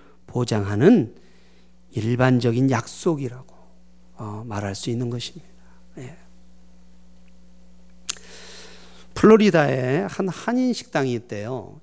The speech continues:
이 한 목사님께서, 어, 간증집에 쓰신 글인데,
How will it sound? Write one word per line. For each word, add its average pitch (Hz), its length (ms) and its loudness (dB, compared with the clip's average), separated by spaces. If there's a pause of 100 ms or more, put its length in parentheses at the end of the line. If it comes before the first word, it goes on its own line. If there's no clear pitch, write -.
이 120 60 -14 (100)
한 139 240 -4
목사님께서, 131 1000 -4 (520)
어, 107 420 -10
간증집에 120 640 2
쓰신 175 400 0
글인데, 101 720 -2